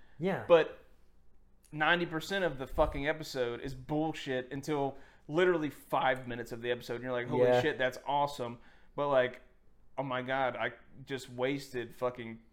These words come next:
Speaker 2: twenty-five minutes of this thirty-minute episode.
Speaker 1: Yeah.
Speaker 2: You know, like, I think, I think Naruto specifically, maybe not Shippuden, but Naruto specifically
Speaker 1: Dragon Ball Z is
Speaker 2: has
Speaker 1: more so like that.
Speaker 2: It is,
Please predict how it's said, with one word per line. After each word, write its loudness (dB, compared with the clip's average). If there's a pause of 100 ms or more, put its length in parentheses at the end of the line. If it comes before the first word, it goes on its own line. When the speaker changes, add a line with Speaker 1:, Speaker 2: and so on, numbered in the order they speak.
Speaker 2:
twenty-five -4
minutes -4
of -16
this -12
thirty-minute -6
episode. -8 (200)
Speaker 1:
Yeah. -2 (240)
Speaker 2:
You -6
know, -6
like, -2 (380)
I -2
think, 0 (200)
I 0
think -6 (160)
Naruto -4
specifically, -12 (520)
maybe -6
not -8
Shippuden, -8
but -10 (160)
Naruto -4
specifically -8
Speaker 1:
Dragon 2
Ball 2
Z -6 (180)
is -6
Speaker 2:
has 0
Speaker 1:
more 6
so -8
like -20
that. -14
Speaker 2:
It 4
is, -2